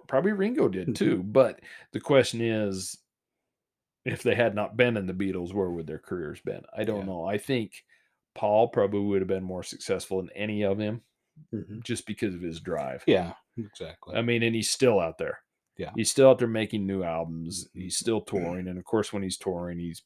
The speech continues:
Speaker 1: playing primarily Beatles and
Speaker 2: Yeah.
Speaker 1: Wings tunes of the,
Speaker 2: Mm-hmm.
Speaker 1: you know, 'cause he's got a lot of popular Wings tunes
Speaker 2: Yeah.
Speaker 1: too
Speaker 2: Mm.
Speaker 1: that people know. So, y-, you know, I, I think I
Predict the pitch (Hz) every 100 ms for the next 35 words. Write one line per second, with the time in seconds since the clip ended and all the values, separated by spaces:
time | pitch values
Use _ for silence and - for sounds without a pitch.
0 | _ - 92 85 82 95 87 82 85 85
1 | 85 95 92 87 87 87 92 85 87 85
2 | 87 - 98 90 87 87 98 90 156 131
3 | 143 - - _ - 131 98 104 131 214
4 | 311 339 269 - - 160 165 135 110 95
5 | 190 294 - 98 82 80 - - 80 -
6 | - - 127 - - 98 - 107 90 82
7 | 80 71 - _ _ _ - - 113 98
8 | 95 _ - - _ _ _ _ _ _
9 | _ _ _ _ 214 110 - - 143 131
10 | 131 131 127 - _ _ _ _ _ _
11 | _ _ _ - - - 131 120 165 147
12 | 139 123 98